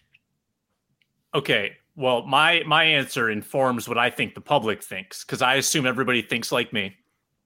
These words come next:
I think you would rather face Arizona.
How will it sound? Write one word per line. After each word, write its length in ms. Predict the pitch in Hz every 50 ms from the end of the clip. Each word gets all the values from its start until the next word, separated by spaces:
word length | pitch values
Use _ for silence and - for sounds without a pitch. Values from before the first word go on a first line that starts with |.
| _ _ _ _ _ _ _ _ _ _ _ _ _ _ -
I 120 | 131 156
think 280 | 151 196 196 170 151 170
you 120 | 160 147
would 140 | 131 123 104
rather 500 | 101 98 107 120 123 131 135 131 143 131
face 400 | - - 139 127 123 107 - -
Arizona. 800 | - 127 120 120 113 104 101 110 104 101 98 95 92 90 90